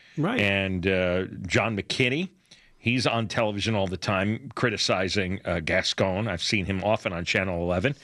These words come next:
Speaker 2: And I guess they're all part of this major crimes unit. And so he's just gonna get rid of the unit because
Speaker 1: Yeah.
Speaker 2: he doesn't wanna prosecute major crimes anyway. He doesn't wanna prosecute any crimes.
Speaker 1: Right.
Speaker 2: Um, there was a, a story out today, and, uh,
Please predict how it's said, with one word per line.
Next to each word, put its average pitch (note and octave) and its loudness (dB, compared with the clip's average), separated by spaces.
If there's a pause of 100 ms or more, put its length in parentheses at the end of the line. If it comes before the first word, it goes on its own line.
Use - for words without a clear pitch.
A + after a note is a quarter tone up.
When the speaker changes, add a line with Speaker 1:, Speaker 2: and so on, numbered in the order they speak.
(400)
Speaker 2:
And F#2+ 0
I F#2 2
guess G2+ 0
they're G#2 0
all G#2 0
part A2 0
of G#2 -4
this F#2+ -6
major G2+ 0
crimes C3 0
unit. A#2 0
And G#2+ 0
so A2+ 0
he's G#2+ 0
just A#2 -2
gonna A2 2
get A2+ 4
rid A2+ -2
of G#2 -4
the G2+ 0
unit C#3+ 0 (680)
because C3+ 2
Speaker 1:
Yeah. - 0
Speaker 2:
he D#3 4
doesn't D3 2
wanna C#3 2
prosecute C#3+ 0
major C3 0
crimes D3+ 2
anyway. F#3 0
He - 0
doesn't C#3+ 2
wanna C#3+ 2
prosecute D#3 2
any G#3+ 2
crimes. - -10 (300)
Speaker 1:
Right. B2+ 0 (160)
Speaker 2:
Um, G#2+ 2 (600)
there A2 4
was G#2+ 0
a, A2 0
a - -4
story C#3+ 2
out A#2+ 2
today, A#2+ 0
and, G2+ 0
uh, F#2+ 2